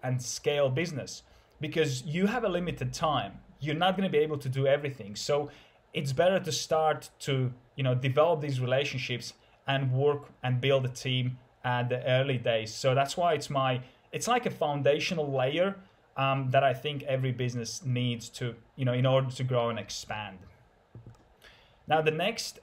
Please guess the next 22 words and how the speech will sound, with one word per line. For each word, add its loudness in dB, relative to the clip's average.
um, 0
next -4
step 0
is -2
content. 0
Um, -2
content 0
is -4
really 2
providing 0
value 0
as 0
well 8
as 4
building 2
relationships 0
with 0
the, 2
with 0
the 2
potential -2
customers, 0